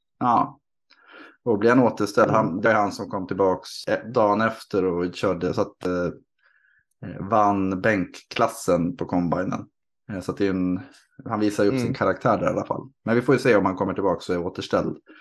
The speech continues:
Speaker 1: Eh, men jag tror att det kan, det var ett väldigt, väldigt bra, en bra chansning med att de skickade nästa års val i runda sex för Browns val i runda sju, och så plockar man honom, så får vi se vart det landar.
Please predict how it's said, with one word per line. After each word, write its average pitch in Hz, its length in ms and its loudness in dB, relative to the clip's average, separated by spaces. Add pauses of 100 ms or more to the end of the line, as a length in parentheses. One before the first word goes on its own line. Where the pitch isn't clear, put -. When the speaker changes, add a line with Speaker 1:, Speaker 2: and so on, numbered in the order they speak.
(440)
Speaker 1:
Eh, 92 60 -6
men 87 260 -2
jag 104 100 4
tror 104 120 0
att - 60 -2
det 98 60 -2
kan, 95 220 -2
det 104 80 2
var 104 100 4
ett 98 60 -2
väldigt, 87 280 0
väldigt 85 320 -6
bra, 87 540 0 (280)
en 117 60 0
bra 107 160 4
chansning 92 540 -4
med 87 160 -2
att - 160 -8
de 92 160 -6
skickade 92 460 -2
nästa 90 320 -4
års - 400 -8
val 87 420 -6
i 90 160 -6
runda 87 300 -4
sex - 320 -12 (300)
för 85 320 -8 (520)
Browns 90 400 -2
val 87 200 -2
i 87 40 -6
runda 87 240 -4
sju, 92 260 -4
och 85 120 -10
så - 120 -10
plockar - 300 -8
man 80 100 -4
honom, 95 300 -6
så 69 360 -12
får 165 80 -2
vi 127 80 -6
se 107 100 0
vart - 80 -2
det 95 60 -2
landar. 92 360 -2